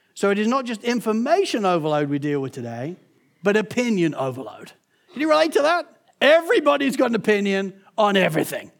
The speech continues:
As soon as you go on social media all the time, it's opinion, even Twitter or X or whatever it's called, it's just my opinion all the time. But you're bombarded with all these opinions.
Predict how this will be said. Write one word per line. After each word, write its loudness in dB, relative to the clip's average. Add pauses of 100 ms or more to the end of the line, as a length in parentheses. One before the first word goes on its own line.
(440)
As 0
soon 0
as -2
you 0
go 2
on 0
social 0
media 0
all 0
the -4
time, 0
it's -10
opinion, -2
even -2
Twitter -4
or -2
X -4
or -4
whatever -4
it's -14
called, -8
it's -14
just -12
my -6
opinion -8
all -12
the -14
time. -10 (220)
But -4
you're 0
bombarded 2
with 0
all -2
these -4
opinions. -2